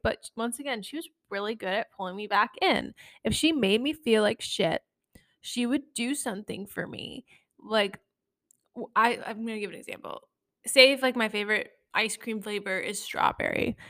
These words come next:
she would go out and she would get me, like, a strawberry ice cream. I'm like, "Oh my God, see, she's so nice. Like, she remembers my favorite ice cream."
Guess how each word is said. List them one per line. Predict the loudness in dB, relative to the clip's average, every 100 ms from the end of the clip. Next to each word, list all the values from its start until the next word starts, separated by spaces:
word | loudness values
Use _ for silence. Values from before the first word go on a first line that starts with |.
| -10
she | 6 10
would | 12
go | 12
out | 12 12 8
and | -2 -4
she | -2 2
would | 2
get | 0 -2
me, | -2 0
like, | 0 0
a |
strawberry | 2 4 4 2 2
ice | 0 -2
cream. | -6 -6 0
I'm | 2 4
like, | 4
"Oh | 4
my | 4
God, | 6 6 6 0
see, | 0 2
she's | 2 -2 -4
so | 4 6 6
nice. | 6 4 2 -4 -8
Like, | -6
she | -4
remembers | -2 -4 -4 0
my | 2
favorite | 2 2 2 6
ice | 8 8 4
cream." | -2 -2 -4 -14